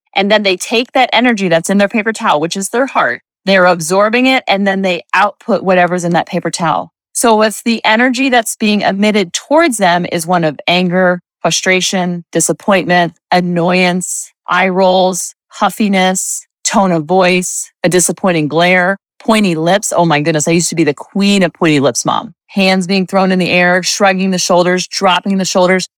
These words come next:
All of this is energy picked up by our kids.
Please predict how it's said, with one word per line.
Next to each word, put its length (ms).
All 320
of 80
this 220
is 120
energy 420
picked 220
up 120
by 140
our 100
kids. 480